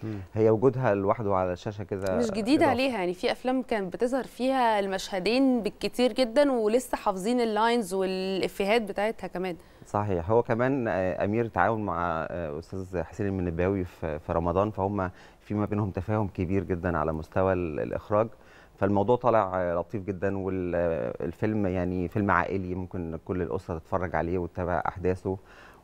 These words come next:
Speaker 2: و-، وهو فيه تويستات كتير، يعني، مش عايز أحرق الفيلم، ولكن الفيلم، يعني،
Speaker 3: مم.
Speaker 2: أنصح بمشاهدته، يعني.
Speaker 3: مهم.
Speaker 1: طيب، شايف إزاي فيلم تاج؟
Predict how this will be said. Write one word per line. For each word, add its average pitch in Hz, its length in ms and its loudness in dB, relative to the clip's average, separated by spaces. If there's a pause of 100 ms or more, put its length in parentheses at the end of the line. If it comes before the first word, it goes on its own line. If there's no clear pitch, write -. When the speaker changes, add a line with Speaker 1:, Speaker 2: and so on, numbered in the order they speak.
Speaker 2:
و-، 95 300 4
وهو 101 280 4
فيه 135 140 -2
تويستات 127 360 -6
كتير، 117 320 -6
يعني، 98 140 2
مش 92 100 -4
عايز 104 120 0
أحرق 110 260 -2
الفيلم، 120 420 0
ولكن 104 420 0
الفيلم، 101 340 -2
يعني، 80 400 -2
Speaker 3:
مم. - 60 -2
Speaker 2:
أنصح 98 380 0
بمشاهدته، 82 640 -4 (100)
يعني. - 100 -14 (500)
Speaker 3:
مهم. 160 220 -12 (320)
Speaker 1:
طيب، 90 160 -4 (280)
شايف 165 460 2
إزاي 117 260 6
فيلم 143 260 2
تاج؟ 90 220 -2